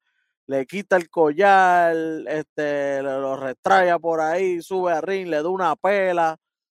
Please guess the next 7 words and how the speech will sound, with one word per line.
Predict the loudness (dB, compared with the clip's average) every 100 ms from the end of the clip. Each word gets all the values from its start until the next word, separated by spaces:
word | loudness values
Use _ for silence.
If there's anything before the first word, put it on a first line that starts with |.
| _ _ _ _ _ _
Pues, | -2 -2 -6 -6
eh, | -2 0 0 -2 -6 _ _
ella | -6 -2 0
peleando | 0 0 -2 0 -2
como, | -2 -4 -4 -4 -6
como | -6 -6 -6 -6
lucha, | -6 -2 -2 0 -2